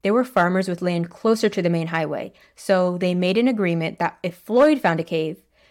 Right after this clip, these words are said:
they would form a business partnership and share the responsibilities of operating the tourist attraction they would turn it into. And let's just say that partnership ends very differently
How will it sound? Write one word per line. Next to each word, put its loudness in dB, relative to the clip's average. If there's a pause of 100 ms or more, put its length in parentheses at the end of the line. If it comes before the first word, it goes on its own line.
(180)
they 2
would 2
form 0
a -2
business 0
partnership -2 (180)
and -2
share 2
the 2
responsibilities -2
of -8
operating -2
the -2
tourist -2
attraction -4
they -2
would -4
turn -2
it 0
into. -4 (560)
And 2
let's 0
just -2
say 0
that -4
partnership -4
ends -6 (100)
very 2
differently -4